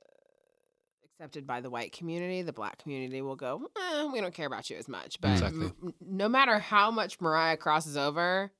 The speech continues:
Speaker 1: the black community still fully,
Speaker 2: Yeah,
Speaker 1: like,
Speaker 2: she's ours.
Speaker 1: claims her. <laughs>
Speaker 2: Yeah.
Speaker 1: Like, she is ours all day long.
Speaker 2: Yeah, yeah. And it's good to, like, have something to be proud about, you know?
Speaker 1: Absolutely.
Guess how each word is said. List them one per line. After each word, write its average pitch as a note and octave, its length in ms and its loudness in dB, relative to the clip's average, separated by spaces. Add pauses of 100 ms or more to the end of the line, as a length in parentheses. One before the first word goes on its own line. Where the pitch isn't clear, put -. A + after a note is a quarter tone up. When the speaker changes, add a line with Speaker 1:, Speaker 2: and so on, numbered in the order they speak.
Speaker 1:
the E3 100 -4
black D#3+ 260 2
community D3+ 380 2
still C3+ 420 2 (400)
fully, G#3+ 640 10 (240)
Speaker 2:
Yeah, B2 120 4
Speaker 1:
like, G2+ 100 4
Speaker 2:
she's C3 240 12
ours. A2+ 180 12
Speaker 1:
claims D#3 380 8
her. - 160 2 (120)
<laughs> - 140 2
Speaker 2:
Yeah. - 80 12
Speaker 1:
Like, D#4+ 140 12
she D#3+ 240 12
is G#3+ 100 10
ours F3+ 320 12
all D#3+ 220 6
day D3 160 4
long. C3+ 340 4 (100)
Speaker 2:
Yeah, G#2 200 12 (420)
yeah. A2+ 180 8 (1000)
And C3+ 80 8
it's C3 120 8
good D#3 200 8
to, C#3+ 100 10
like, C3 200 10
have B2+ 160 6
something C3 200 8
to A#2+ 80 -4
be B2+ 100 4
proud C#3 200 4
about, F#2+ 260 0 (140)
you A2 100 -2
know? G#2+ 80 2
Speaker 1:
Absolutely. G#2 320 -2